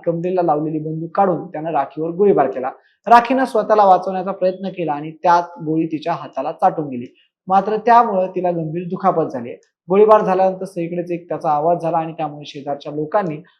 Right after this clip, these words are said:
राखीच्या घराकडे धाव घेतली. त्याच्यानं मात्र तिथून पळ काढला.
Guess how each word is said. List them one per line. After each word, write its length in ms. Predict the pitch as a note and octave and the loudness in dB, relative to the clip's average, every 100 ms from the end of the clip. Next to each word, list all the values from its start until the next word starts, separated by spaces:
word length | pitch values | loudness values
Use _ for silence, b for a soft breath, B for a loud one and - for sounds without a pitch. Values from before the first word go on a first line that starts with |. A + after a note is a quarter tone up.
| b | b
राखीच्या 440 | G#3 G#3+ A3 A#3+ A#3+ | 2 4 2 0 2
घराकडे 420 | F#3+ D#3+ E3 F3 | 2 -2 -2 -2
धाव 240 | F#3 E3+ | 2 2
घेतली. 280 | B2 - - _ _ - | 0 -8 -16 _ _ -2
त्याच्यानं 300 | F#3+ A3 A#3+ | 2 4 4
मात्र 260 | G3 G3 | 0 -2
तिथून 340 | F#3+ E3+ F#3 G3+ - A#3+ | -10 -10 -10 -10 2 6
पळ 160 | A#3 | 8
काढला. 380 | F#3+ C#3+ A#2+ | 8 4 2